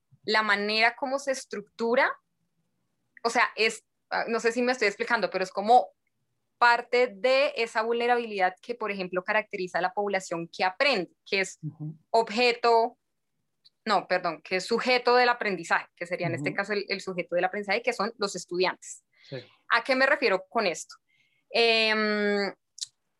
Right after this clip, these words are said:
Speaker 1: el, yo estoy en un contexto de un colegio y aplica para todos los colegios en general, me he dado cuenta, o sea, no es algo solo particular de la institución en la que yo trabajo, y es que, eh, existe un formato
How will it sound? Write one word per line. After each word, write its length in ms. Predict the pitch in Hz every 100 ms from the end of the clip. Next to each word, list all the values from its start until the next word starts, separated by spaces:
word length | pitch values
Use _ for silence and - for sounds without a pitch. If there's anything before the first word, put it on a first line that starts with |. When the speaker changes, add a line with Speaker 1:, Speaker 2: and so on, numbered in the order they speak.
| -
Speaker 1:
el, 840 | 240 233 233 226 226 220 220 214 -
yo 200 | 185 262
estoy 220 | 269 285
en 80 | 277
un 80 |
contexto 440 | 285 285 269 262 262
de 100 | 262
un 100 | 196
colegio 600 | 196 196 185 190 269 - _ _ _ -
y 380 | 214 208 185
aplica 520 | 170 - 214 208 226 220
para 220 | 240 226
todos 180 | 175 175
los 120 | 180
colegios 320 | 196 190 156
en 100 | 185
general, 380 | 196 196 156 165
me 100 | 226
he 20 |
dado 200 | 170 170
cuenta, 260 | - 165 160
o 40 |
sea, 120 | 247 170
no 80 |
es 100 | 165
algo 200 | 165 170
solo 220 | - 185 185
particular 520 | 190 202 - 185 156
de 80 | 160
la 80 |
institución 440 | 175 - 190 180 160
en 80 | 165
la 80 |
que 140 | - 185
yo 200 | 160 147
trabajo, 440 | - 233 208 202 - _ _ - - _ _ _
y 160 | 247 254
es 280 | 233 226 -
que, 440 | 254 247 254 - _
eh, 440 | 254 262 262 254 - _ _ _ -
existe 400 | 233 247 220 233
un 120 | 233
formato 880 | - 254 254 269 269 277 277 254 269